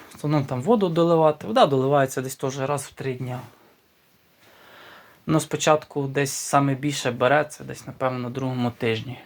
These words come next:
плюс-мінус. На другому тижні плюс-мінус воно починає брати. Так, хорошо.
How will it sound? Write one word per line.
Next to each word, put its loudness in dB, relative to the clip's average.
плюс-мінус. -6
На -12
другому -4
тижні -4
плюс-мінус -10
воно -8
починає -6
брати. -4
Так, -6
хорошо. -4